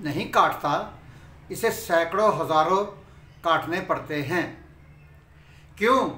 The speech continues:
क्योंकि एक बीज ऐसे पौधे और दरख्त पैदा करता है जिस पर सैकड़ों और हज़ारों सिट्टे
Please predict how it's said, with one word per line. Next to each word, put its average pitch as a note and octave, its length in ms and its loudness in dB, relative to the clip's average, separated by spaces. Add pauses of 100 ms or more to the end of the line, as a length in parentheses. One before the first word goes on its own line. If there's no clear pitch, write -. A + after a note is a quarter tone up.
(460)
क्योंकि B3 200 0
एक A#3 540 0
बीज G#3+ 340 -6
ऐसे G#3+ 220 0
पौधे G3 340 0
और G#3 300 0
दरख्त G3+ 340 -2
पैदा F#3 220 4
करता F3+ 360 0
है C#3+ 220 0 (760)
जिस G3+ 140 -8
पर A#3+ 180 0
सैकड़ों A3 520 2 (600)
और F#3 100 0 (160)
हज़ारों F3 440 2
सिट्टे - 420 -4